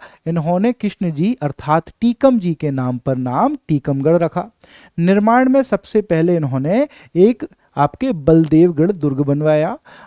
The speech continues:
बलदेव जी का मंदिर बनवाया, साथ ही टीकमगढ़ में नजरबाग बनवाया था और इन्होंने जानकी बाग और जुगल निवास पैलेस, ठीक है, तो जुगल निवास पैलेस नामक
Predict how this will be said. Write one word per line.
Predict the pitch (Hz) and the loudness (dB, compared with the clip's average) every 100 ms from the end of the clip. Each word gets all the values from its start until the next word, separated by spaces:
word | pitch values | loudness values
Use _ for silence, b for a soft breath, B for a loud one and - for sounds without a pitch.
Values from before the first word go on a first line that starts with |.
| - | -14
बलदेव | 151 135 185 190 214 233 | 0 4 4 4 2 0
जी | 175 202 | -2 -2
का | 208 196 175 | 2 0 0
मंदिर | 127 135 143 151 214 | -4 -2 0 2 2
बनवाया, | 196 202 190 190 185 202 B B | 2 0 2 2 2 0 B B
साथ | _ 196 208 - | _ 2 2 2
ही | 254 | -2
टीकमगढ़ | 247 208 180 196 185 170 160 | 0 -2 0 2 2 2 2
में | 151 143 | 0 -2
नजरबाग | 135 135 160 175 185 190 | 0 2 2 4 4 4
बनवाया | 185 190 190 190 185 | 0 0 2 4 2
था | 185 - 185 - | 0 -6 -8 -6
और | 202 214 240 240 | 0 4 4 2
इन्होंने | 165 160 165 | -2 0 -2
जानकी | 147 147 147 185 - 233 | 0 0 0 0 -2 -2
बाग | 185 185 208 - | 0 0 -2 -2
और | 202 233 247 | 0 2 0
जुगल | 160 131 156 170 233 277 269 | -6 -4 -2 6 6 6 2
निवास | 156 151 143 139 202 - 226 | -4 0 2 4 2 0 -10
पैलेस, | - 139 160 160 - b b b - | -4 0 2 0 -2 b b b -6
ठीक | 196 277 | -4 -4
है, | 349 | -6
तो | 160 | -4
जुगल | 139 160 226 | -4 0 2
निवास | 240 160 147 175 - | 2 0 0 0 -4
पैलेस | 139 131 143 135 | -4 -4 -4 -6
नामक | 123 131 240 | -6 -2 -4